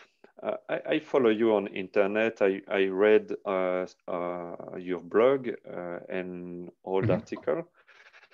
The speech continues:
Speaker 1: And, uh, you, you are active on Facebook, by example. And
Speaker 2: Mm-hmm.
Speaker 1: it's interesting because,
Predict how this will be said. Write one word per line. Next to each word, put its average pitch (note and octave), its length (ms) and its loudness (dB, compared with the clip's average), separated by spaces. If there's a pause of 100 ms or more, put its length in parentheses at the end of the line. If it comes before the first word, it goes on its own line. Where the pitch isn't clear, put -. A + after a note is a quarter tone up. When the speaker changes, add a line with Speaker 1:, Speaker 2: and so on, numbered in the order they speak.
(560)
Speaker 1:
And, A#2 320 0
uh, A#2 260 2 (280)
you, A#2+ 240 -2
you F3 260 6
are C#3 240 4
active A2+ 480 0 (100)
on F#2+ 720 -6
Facebook, B2+ 360 -2
by C3 100 0
example. B2+ 500 -2 (680)
And B2 300 0
Speaker 2:
Mm-hmm. D3+ 260 2
Speaker 1:
it's - 260 -4
interesting C#3+ 500 -2
because, A#2 440 0